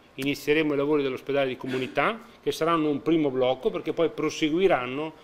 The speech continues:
per rendere funzionale a tutte le attività previste tutto un piano, e quindi entro la fine dell'anno riusciremo a mettere, ci auguriamo, a regime la day surgery, ci auguriamo di mettere a regime tutta la parte di riabilitazione.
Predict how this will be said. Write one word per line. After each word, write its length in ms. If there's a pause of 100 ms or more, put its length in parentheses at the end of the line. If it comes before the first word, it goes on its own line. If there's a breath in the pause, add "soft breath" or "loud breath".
(120 loud breath)
per 180
rendere 400
funzionale 1040
a 100
tutte 300
le 80
attività 420
previste 580
tutto 320
un 160
piano, 580 (260 loud breath)
e 140
quindi 240
entro 280
la 80
fine 200
dell'anno 640
riusciremo 420
a 20
mettere, 420
ci 120
auguriamo, 680 (400 loud breath)
a 120
regime 760
la 140
day 180
surgery, 600
ci 340
auguriamo 300
di 80
mettere 380
a 40
regime 520
tutta 180
la 80
parte 280
di 100
riabilitazione. 840